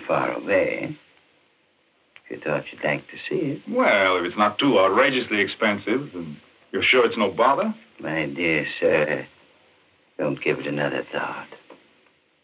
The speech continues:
Speaker 1: I'll be most anxious for your reactions, even if you don't buy. The address is twenty-three Vallon Place. It's down two blocks and one to your right.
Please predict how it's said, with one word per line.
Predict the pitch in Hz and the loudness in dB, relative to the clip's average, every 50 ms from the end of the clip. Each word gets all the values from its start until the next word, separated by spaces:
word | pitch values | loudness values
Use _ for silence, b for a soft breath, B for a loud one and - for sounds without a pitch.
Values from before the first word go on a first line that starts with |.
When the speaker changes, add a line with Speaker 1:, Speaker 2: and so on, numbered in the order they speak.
| _ _ _ _ _ _ _ _ | _ _ _ _ _ _ _ _
Speaker 1:
I'll | - - 76 | -8 -6 -4
be | 80 78 | -2 0
most | 78 - - - - | 0 0 0 0 2
anxious | 104 95 85 76 - 65 65 - | 0 0 0 -2 -4 -6 -6 -6
for | - 76 | -4 0
your | 73 73 73 78 | 2 2 2 4
reactions, | 85 92 92 80 - - - - - - - - - | 4 4 4 2 0 -2 -6 -10 -10 -8 -8 -8 -6
even | 67 65 65 69 | -6 -4 -4 -4
if | 78 - | -4 -4
you | 107 - | -2 -2
don't | - - - - - - - | 0 -2 -2 -4 -6 -14 -14
buy. | - - - - - - - - - _ _ _ _ _ _ _ _ _ _ _ _ _ _ _ _ _ _ - | -12 -10 -10 -10 -10 -12 -14 -16 -20 _ _ _ _ _ _ _ _ _ _ _ _ _ _ _ _ _ _ -6
The | - 78 | -4 -4
address | 82 - 90 95 98 - - - | 0 2 4 4 4 2 0 -2
is | - - | -4 -2
twenty-three | - 104 98 98 101 101 104 101 104 | 0 0 0 0 0 -2 -2 0 2
Vallon | 95 95 92 87 92 104 107 104 | 4 4 4 2 2 0 -2 -2
Place. | - - - - - - - - - - - - - _ _ _ _ _ _ _ _ _ _ _ _ | -2 -2 -2 -2 -4 -8 -12 -12 -12 -14 -16 -20 -20 _ _ _ _ _ _ _ _ _ _ _ _
It's | - - | -6 0
down | 82 85 90 92 92 | 2 2 2 2 2
two | 95 101 98 | 2 0 0
blocks | 95 95 98 98 104 - - - - - - - - - - - _ | 2 4 4 4 4 4 2 -2 -8 -14 -14 -12 -12 -14 -16 -14 _
and | - 160 | -4 0
one | 165 165 156 151 | 0 0 2 2
to | - | 2
your | 87 90 - | 2 2 4
right. | - - - - - - | 2 2 -2 -4 -6 -12